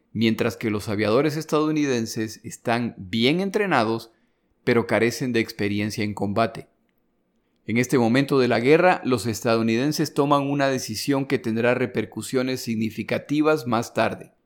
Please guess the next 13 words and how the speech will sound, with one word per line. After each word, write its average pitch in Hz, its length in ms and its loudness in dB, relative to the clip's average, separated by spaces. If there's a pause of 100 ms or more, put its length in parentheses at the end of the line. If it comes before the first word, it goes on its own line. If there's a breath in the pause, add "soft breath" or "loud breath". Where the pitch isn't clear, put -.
(140)
Algunos 165 440 4
de 165 100 4
los 131 200 2
ases 151 320 4
del 113 200 2
Pacífico, 104 800 -2 (140)
luego 139 320 8
de 139 80 2
un 143 100 2
cierto 147 440 4
número 135 380 4
de 110 100 2
misiones, 143 720 0